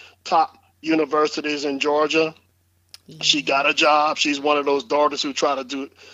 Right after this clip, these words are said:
Speaker 1: all the right things. She's like her mom's prodigy child. She, she's the one out of the three that
Speaker 2: <laughs>
Speaker 1: listens to all the advice most of the time.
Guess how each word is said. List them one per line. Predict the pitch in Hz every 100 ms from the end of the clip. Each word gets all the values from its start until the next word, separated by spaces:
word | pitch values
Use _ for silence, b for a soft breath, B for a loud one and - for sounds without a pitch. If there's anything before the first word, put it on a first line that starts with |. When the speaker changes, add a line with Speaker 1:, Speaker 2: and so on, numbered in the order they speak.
| B B _
Speaker 1:
all | 143 160 170
the | 156
right | 160 160 139
things. | 175 160 156 160
She's | - 156 151
like | 143 139
her | 143
mom's | 135 147 143 143
prodigy | - 147 139 120 117
child. | - 127 113 110
She, | - 123 - B B
she's | - 170 160
the |
one | 143 143 147 131
out | 135
of | 135
the | 131
three | 139 151 147 131
that | 131 123 214 220
Speaker 2:
<laughs> | 82 82
Speaker 1:
listens | 135 160 160 151 143
to | - 147 131 - -
all | 160 160
the | 151 143
advice | 127 151 147 127 -
most | 139 131 -
of | 127
the |
time. | 123 143 123 110